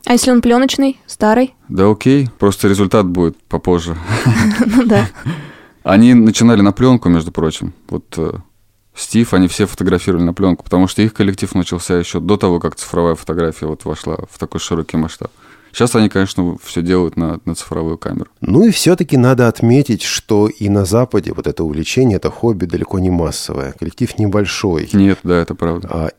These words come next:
Speaker 3: и скепсиса, и неприятия немало и в Соединённых Штатах Америки, и в Европе. Поэтому в этом мы с вами, друзья,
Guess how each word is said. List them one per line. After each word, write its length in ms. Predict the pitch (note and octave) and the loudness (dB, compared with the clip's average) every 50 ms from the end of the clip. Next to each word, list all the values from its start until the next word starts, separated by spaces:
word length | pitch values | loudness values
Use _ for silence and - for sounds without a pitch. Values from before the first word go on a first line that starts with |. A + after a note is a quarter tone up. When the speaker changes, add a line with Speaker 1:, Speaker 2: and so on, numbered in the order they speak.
| _ | _
Speaker 3:
и 480 | - A2+ G#2+ G#2+ G#2 G2+ G2 G2 - - - - | -4 -2 0 2 2 2 2 0 -2 -4 -8 -10
скепсиса, 880 | - - - - - C3+ D3 C#3 - - C#3 A#2+ - - - C3 A#2+ A#2 | -8 -8 -8 -2 2 2 2 2 0 -2 -2 -2 -2 0 2 2 2 2
и 180 | - - G#2 G#2 | 2 0 2 2
неприятия 1120 | G#2+ A2 A2+ G2+ - G#2 G2+ F#2+ F#2 A2+ A#2 B2 A#2+ - - A#2+ A2+ G#2+ G#2+ G#2 F#2+ E2+ - - | 4 4 4 2 0 -2 -2 0 2 2 2 2 0 0 0 0 2 2 2 2 0 -2 -6 -8
немало 540 | E2 E2 E2+ E2+ F2+ F#2 G#2 G#2+ A2 G2+ G2 | -6 -4 -2 -2 0 0 2 2 2 0 0
и 160 | - - G#2+ | -2 -4 -6
в 60 | - | -6
Соединённых 420 | - - F#2 - F#2 F2+ E2+ E2 - | -4 -6 -4 -2 0 -2 -2 -2 -4
Штатах 300 | - E2 - - - E2 | -6 -8 -8 -6 -8 -4
Америки, 400 | F2 G2 G#2+ G#2 F2+ - - F2+ | -2 0 0 0 -2 -4 -6 -8
и 60 | E2+ | -6
в 40 | D#2 | -4
Европе. 580 | E2+ F2+ E2 D2+ E2+ F2 E2 - - - - - - - - - _ | -4 -6 -4 -2 -2 -4 -4 -4 -6 -12 -12 -12 -14 -20 -20 -20 _
Поэтому 380 | - D#2 D2+ C#2+ - C#2+ C#2 B1+ | -2 -2 -2 0 -2 -4 -6 -4
в 120 | C2 G#2+ | 0 0
этом 240 | D#3 D#3+ - D#3 B2+ | 0 2 4 2 2
мы 160 | A2+ A#2+ C3+ | 4 2 2
с 120 | C3 - - | 0 0 0
вами, 200 | A#2 A2 A2+ G#2+ | 0 2 2 0
друзья, 420 | F#2+ G#2 G2+ F2 G2 G#2 G2+ | 0 -2 -2 0 0 -2 -2